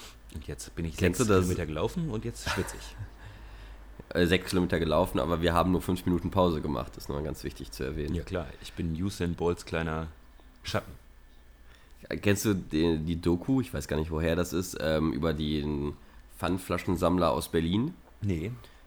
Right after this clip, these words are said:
Speaker 2: Der hat, äh, sich durch Pfandflaschensammeln dreitausend Euro, ähm, ja, er,
Speaker 1: Sammelt?
Speaker 2: wie nennt man das? Er sammelt. Und hat sich davon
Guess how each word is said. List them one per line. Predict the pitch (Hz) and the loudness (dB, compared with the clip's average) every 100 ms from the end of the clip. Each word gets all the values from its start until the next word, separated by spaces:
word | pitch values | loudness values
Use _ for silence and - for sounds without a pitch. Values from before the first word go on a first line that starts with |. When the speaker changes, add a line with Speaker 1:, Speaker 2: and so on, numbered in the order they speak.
| - - | -12 0
Speaker 2:
Der | 80 | 6
hat, | 87 90 67 | 6 4 0
äh, | 78 85 82 80 | 2 4 2 0
sich | 76 78 | -2 -6
durch | 78 78 | -6 -2
Pfandflaschensammeln | 82 87 87 - 85 82 82 | 0 0 -2 -2 0 2 2
dreitausend | 80 80 82 95 82 - | 2 0 2 2 2 2
Euro, | 80 92 120 135 - | 2 2 2 0 0
ähm, | 82 98 98 104 104 110 110 - - - - - - - - | 2 2 2 0 0 -4 -8 -20 -20 -20 -20 -20 -20 -20 -4
ja, | 80 78 82 - - | 0 0 -4 -14 -4
er, | 80 80 80 78 | 2 4 4 4
Speaker 1:
Sammelt? | 80 82 80 | 2 0 -2
Speaker 2:
wie | |
nennt | 78 | -2
man | 80 | 0
das? | 78 76 - - - - | -2 -2 -8 -16 -10 -4
Er | 80 | -2
sammelt. | 80 85 101 113 - - - - - | 0 0 0 -4 -12 -20 -20 -20 -8
Und | - 90 90 87 85 82 - | 4 6 8 6 4 0 -2
hat | - 90 | 2 2
sich | 95 90 | 0 4
davon | 90 92 - 120 123 | 6 6 2 4 4